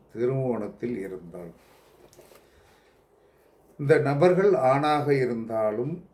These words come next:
பெண்ணாக இருந்தாலும் இவர்கள் என்ன சொல்றாங்கன்னா வந்து, இந்த பாலுக்கு உர ஊத்துவாங்க இல்லையா, உரை ஊத்துவாங்க. கிராமத்துல வந்து பாலுக்கு வந்து என்ன சொல்ற, தயிராக்குவதற்கு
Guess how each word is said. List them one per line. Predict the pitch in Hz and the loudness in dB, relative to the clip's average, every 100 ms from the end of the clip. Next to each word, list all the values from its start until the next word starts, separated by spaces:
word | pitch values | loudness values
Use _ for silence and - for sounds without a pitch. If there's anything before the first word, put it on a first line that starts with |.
| _ _ _ _ _ _ _ | _ _ _ _ _ _ _
பெண்ணாக | 123 123 127 131 123 123 | -2 -2 2 2 2 -2
இருந்தாலும் | 110 98 95 92 92 92 92 139 175 _ _ _ _ _ _ _ _ _ _ _ _ _ | -2 -4 -8 -14 -12 -10 -10 -10 -14 _ _ _ _ _ _ _ _ _ _ _ _ _
இவர்கள் | 135 135 127 | 2 2 4
என்ன | 123 147 | 2 2
சொல்றாங்கன்னா | 170 165 123 113 95 98 | 0 -2 -2 -2 -4 -8
வந்து, | 101 131 | -10 -10
இந்த | 143 113 - | -8 -10 -8
பாலுக்கு | 127 135 151 165 165 151 - 170 185 - _ _ _ _ _ _ _ _ _ _ _ 123 | -4 -2 4 4 4 -2 -4 -4 -4 -14 _ _ _ _ _ _ _ _ _ _ _ -4
உர | 120 139 165 160 | 0 4 6 4
ஊத்துவாங்க | 139 - 117 107 | 2 0 -2 -2
இல்லையா, | 104 110 - - _ _ | -6 -4 -6 -12 _ _
உரை | 113 139 160 156 | -6 2 2 4
ஊத்துவாங்க. | 135 - 113 95 117 | 0 -2 -6 -6 -4
கிராமத்துல | 123 131 127 - 104 98 | 2 2 2 -6 -6 -6
வந்து | 101 143 143 | -6 -10 -8
பாலுக்கு | 110 117 131 139 - 117 | -4 2 4 2 -2 -6
வந்து | 110 | -6
என்ன | 107 104 | -8 -10
சொல்ற, | 131 - | -10 -4
தயிராக்குவதற்கு | 110 120 147 143 127 - 107 101 98 92 127 | 0 2 4 4 2 0 -6 -6 -6 -8 -8